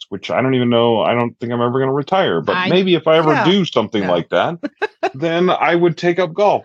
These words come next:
Speaker 1: But I won't right now because I know that it consumes my energy and my time, and I have better things to do with that. So just,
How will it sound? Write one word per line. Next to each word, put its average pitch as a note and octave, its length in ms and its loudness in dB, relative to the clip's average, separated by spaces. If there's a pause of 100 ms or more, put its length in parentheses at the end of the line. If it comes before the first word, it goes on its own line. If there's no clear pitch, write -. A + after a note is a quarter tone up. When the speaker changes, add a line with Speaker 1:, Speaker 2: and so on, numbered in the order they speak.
Speaker 1:
But B2 120 -6 (100)
I D3+ 100 -2
won't F#3 340 -2
right D3+ 220 -2
now D3 400 -2
because C3 640 -2 (400)
I D#3 140 2
know D#3 440 2
that B2 140 2
it - 120 -4
consumes C#3+ 880 0
my A#2+ 180 0
energy A2 600 0
and E2+ 140 -4
my F2+ 180 -2
time, F#2+ 600 -2 (380)
and F#2+ 140 0
I F2 80 0
have E2+ 240 -2 (220)
better F#2+ 240 2
things E2+ 380 -2
to E2 100 -8
do C#2+ 240 -6
with C#2 160 -14
that. - 340 -6
So A2 280 0
just, D#3 420 0